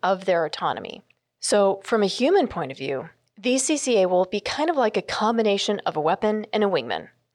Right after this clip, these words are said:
They'll take programming. Humans will have to plan what they want to do, and then they'll test that through simulation. And then the humans will, of course, go through their mission brief. In the air, humans will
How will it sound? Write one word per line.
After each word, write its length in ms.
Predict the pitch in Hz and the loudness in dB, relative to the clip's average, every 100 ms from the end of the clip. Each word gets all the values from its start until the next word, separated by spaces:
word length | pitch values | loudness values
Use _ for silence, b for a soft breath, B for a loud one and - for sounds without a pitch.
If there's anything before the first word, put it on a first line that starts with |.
| B B B | B B B
They'll 180 | 196 190 | 0 2
take 280 | 220 - - | 0 -2 -2
programming. 640 | 185 151 165 185 240 277 _ _ | -2 0 -2 -2 -4 -8 _ _
Humans 320 | - 233 220 214 | -4 0 2 0
will 100 | 202 | -2
have 260 | 202 202 | -2 -4
to 100 | - | -4
plan 500 | - - 185 180 214 | -8 -4 -2 2 2
what 140 | 214 208 | 2 2
they 120 | 202 | 2
want 220 | 185 190 | 2 0
to 60 | 214 | 0
do, 240 | 175 160 | 0 0
and 100 | 175 | 2
then 120 | 202 | 2
they'll 160 | 190 180 | 2 0
test 400 | - - 240 - | -2 -2 0 0
that 200 | 196 208 | -2 -2
through 200 | - 220 | -2 0
simulation. 880 | - 240 247 220 165 165 190 214 233 _ B B B | 0 0 2 2 0 -2 -4 -6 -8 _ B B B
And 140 | 226 | 0
then 80 | 240 | 2
the 80 | 233 | 2
humans 400 | 233 294 320 285 | 0 0 0 2
will, 100 | 233 | 2
of 80 | 226 | 2
course, 260 | 220 208 | 0 0
go 140 | - 196 | 2 0
through 180 | 202 233 | 0 0
their 100 | 226 | 2
mission 420 | 208 240 - 185 | 2 2 0 -2
brief. 460 | - 101 - - _ _ _ _ _ _ _ | -4 -8 -10 -16 _ _ _ _ _ _ _
In 180 | 247 240 | 2 4
the 220 | 226 208 | 4 4
air, 380 | 247 208 165 196 B B | 4 4 2 -2 B B
humans 320 | B 226 220 | B 0 2
will 100 | 208 | 2